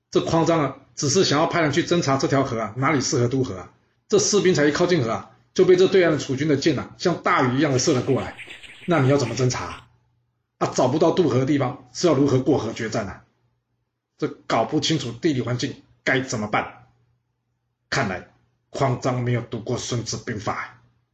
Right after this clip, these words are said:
人家《孙子兵法》中明明就写了，出兵之前要使用间谍，了解对方状况。啊，不过现在讨论这个已经没有意义了。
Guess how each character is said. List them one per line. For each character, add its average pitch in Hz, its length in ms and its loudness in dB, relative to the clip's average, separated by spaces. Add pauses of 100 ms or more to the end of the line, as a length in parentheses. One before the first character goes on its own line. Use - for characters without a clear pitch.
(360)
人 123 120 -6
家 139 100 0
《孙 143 300 0
子 139 100 -6
兵 143 220 -2
法》 113 100 0
中 135 160 -2
明 135 160 0
明 131 100 0
就 143 120 0
写 113 180 -2
了， 85 100 -10 (380)
出 - 180 -4
兵 139 220 -2
之 147 140 -2
前 110 200 -4 (140)
要 147 100 -2
使 - 280 -4
用 131 180 0
间 131 180 0
谍， 98 200 -8
了 127 180 -2
解 131 140 -4
对 113 180 -4
方 113 180 -8
状 110 160 -6
况。 101 300 -10 (680)
啊， 131 100 -2
不 123 120 -10
过 135 100 0
现 135 140 0
在 127 80 -2
讨 - 160 -8
论 127 140 -2
这 139 80 0
个 - 200 -8
已 120 80 -12
经 127 200 -2
没 127 80 0
有 117 60 -2
意 123 280 -6
义 110 60 -6
了。 98 120 -8